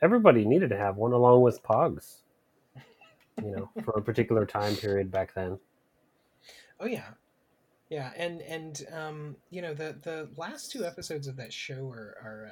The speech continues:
Speaker 2: um, on very bizarre sports that, so one of them is dog dancing,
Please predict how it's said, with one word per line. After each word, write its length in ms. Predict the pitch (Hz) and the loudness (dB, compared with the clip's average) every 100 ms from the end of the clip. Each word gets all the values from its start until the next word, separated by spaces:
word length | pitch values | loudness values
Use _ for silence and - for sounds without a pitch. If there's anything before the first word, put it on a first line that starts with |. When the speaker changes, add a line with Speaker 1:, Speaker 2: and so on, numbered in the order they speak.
| - | -20
Speaker 2:
um, 220 | 92 - _ _ _ _ _ | -20 -20 _ _ _ _ _
on 200 | 156 147 | -12 -12
very 420 | 131 156 180 175 | -12 -12 -10 -10
bizarre 380 | 147 135 127 117 | -10 -12 -14 -16
sports 680 | - - 123 - - - - - 135 | -18 -20 -20 -20 -20 -18 -20 -20 -14
that, 240 | 123 113 - _ _ - _ _ _ _ _ _ _ _ _ - | -12 -14 -18 _ _ -20 _ _ _ _ _ _ _ _ _ -12
so 200 | - 214 | -4 -4
one 260 | 185 208 254 | -2 -4 -6
of 80 | 247 | -2
them 140 | 220 | -4
is 120 | 156 | -4
dog 380 | 135 120 120 120 | -8 -10 -10 -14
dancing, 540 | 143 - - - - | -18 -16 -20 -20 -20